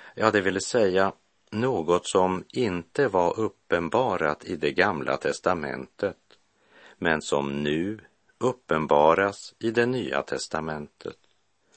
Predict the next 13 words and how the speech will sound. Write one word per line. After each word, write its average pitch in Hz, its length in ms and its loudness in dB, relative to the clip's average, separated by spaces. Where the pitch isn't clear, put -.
Och - 300 0
det 95 120 4
är 90 60 6
något 90 400 2
som 78 260 0
inte 92 340 2
ett 87 120 0
öga 87 500 4
har 87 240 0
sett - 680 -4
och 78 300 -2
inte 90 300 0
ett - 240 -6